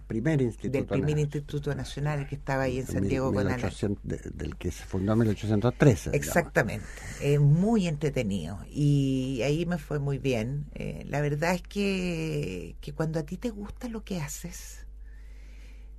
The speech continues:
Speaker 2: eh, es como obvio que te vaya bien.
Speaker 1: Obvio, sí. ¿Y después cuánto tiempo pasó entre que te graduaste en la Universidad Católica de Chile y tu viaje a Madrid para, para los estudios
Speaker 2: Como
Speaker 1: avanzados?
Speaker 2: cuatro o cinco años,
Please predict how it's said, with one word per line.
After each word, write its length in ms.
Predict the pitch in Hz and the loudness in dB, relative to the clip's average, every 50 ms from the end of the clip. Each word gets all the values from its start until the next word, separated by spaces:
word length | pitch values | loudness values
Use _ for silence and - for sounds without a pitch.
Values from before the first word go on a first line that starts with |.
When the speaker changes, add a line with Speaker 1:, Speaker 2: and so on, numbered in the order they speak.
| - - - - - - | -16 -16 -16 -14 -10 -8
Speaker 2:
eh, 580 | - - 85 - 170 185 202 208 202 - - - - - - | -6 -6 -4 -4 -6 -8 -8 -8 -10 -10 -12 -14 -14 -10 -10
es 140 | 180 - - | -10 -10 -10
como 400 | - - 190 180 170 170 175 185 | -6 -2 0 0 2 2 0 -2
obvio 240 | 165 143 - 123 | -2 -4 -6 -6
que 120 | - - - | -6 -8 -6
te 100 | - - | -6 -6
vaya 240 | - - - - - | -6 -6 -8 -10 -10
bien. 240 | - 139 143 143 - - - - - - - - - - - - - - | -12 -12 -14 -14 -16 -16 -16 -16 -16 -16 -14 -14 -12 -12 -12 -12 -6 2
Speaker 1:
Obvio, 380 | - 135 135 104 78 82 87 90 | 4 6 6 6 6 4 2 2
sí. 160 | 92 120 - - - 160 147 - - | 2 0 0 0 -2 -2 -2 0 2
¿Y 100 | - 127 | 6 6
después 340 | 131 131 127 - - 160 156 | 8 6 6 8 6 6 8
cuánto 340 | - - 175 175 - 185 160 | 8 6 4 6 6 4 6
tiempo 320 | 151 151 151 147 - - | 8 6 6 6 6 2
pasó 580 | 143 - 110 104 - - - - - 131 135 139 | 4 6 6 4 4 2 2 6 8 10 10 10
entre 340 | 135 127 - - 123 104 - | 8 8 6 2 0 0 0
que 420 | - - 92 90 90 90 85 82 | 0 0 2 2 2 2 0 0
te 160 | - - 92 | -2 -2 -2
graduaste 640 | 90 87 87 85 92 101 107 110 - - - - 131 | -2 -2 -2 0 0 0 0 0 -2 -6 -2 0 0
en 100 | 117 107 | 2 2
la 80 | 104 98 | 2 2
Universidad 500 | 95 92 90 85 82 - - 101 95 92 | 2 2 0 0 -4 -4 -2 -2 0 0
Católica 500 | - 101 - - 95 95 98 92 101 87 | 0 -2 0 0 2 2 2 0 0 -2
de 140 | 87 90 | -2 -4
Chile 400 | - - - 107 107 110 104 - - - - | -4 -2 0 2 2 2 0 0 -4 -4 -2
y 100 | 104 98 | -2 -2
tu 400 | - - - 101 98 95 90 90 | 0 2 4 4 6 6 4 4
viaje 460 | 95 104 107 98 98 - - - 101 | 4 4 4 4 2 -2 -2 0 0
a 160 | 92 87 87 | 2 2 0
Madrid 520 | 85 85 87 85 90 101 107 113 107 98 - | 0 0 0 0 0 2 2 2 2 2 0
para, 480 | - - 90 85 85 82 80 80 - - | -2 -2 -2 -2 -2 -4 -4 -6 -6 -6
para 300 | - - 78 76 78 76 | -6 -6 -4 -4 -4 -4
los 180 | 71 69 73 76 | -4 -4 -4 -6
estudios 380 | 78 - - - 92 92 87 85 | -6 -6 -4 -2 0 0 0 0
Speaker 2:
Como 160 | 87 87 - | 2 2 2
Speaker 1:
avanzados? 240 | 78 78 80 80 - | 2 2 0 2 4
Speaker 2:
cuatro 360 | 190 196 202 - - 202 190 | 4 4 4 2 0 -2 -2
o 40 | 180 | -2
cinco 440 | - - 185 170 151 147 - 170 | -4 -6 -6 -8 -8 -6 -2 0
años, 340 | 170 170 180 180 185 196 185 | 0 0 0 0 -2 -4 -6